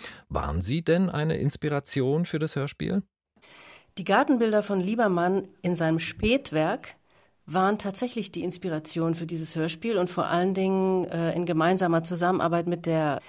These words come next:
Speaker 2: Manuskriptverfasserin Ruth Johanna Benrath, mit der ich ja auch schon das Hörspiel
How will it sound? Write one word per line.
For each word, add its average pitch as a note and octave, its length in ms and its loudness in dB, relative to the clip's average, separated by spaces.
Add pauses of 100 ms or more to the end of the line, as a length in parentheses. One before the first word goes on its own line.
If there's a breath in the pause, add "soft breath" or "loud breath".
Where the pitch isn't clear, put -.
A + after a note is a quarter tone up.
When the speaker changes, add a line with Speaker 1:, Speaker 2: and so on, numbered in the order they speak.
(160 loud breath)
Speaker 2:
Manuskriptverfasserin F3+ 1500 0
Ruth F#3+ 440 -6
Johanna E3 400 -2
Benrath, F#3+ 640 0 (360 loud breath)
mit F3+ 160 -2
der F#3 140 4
ich F3+ 120 -2
ja D3+ 120 2
auch F3 140 2
schon F3 420 4
das D#3 240 -4
Hörspiel E3 760 0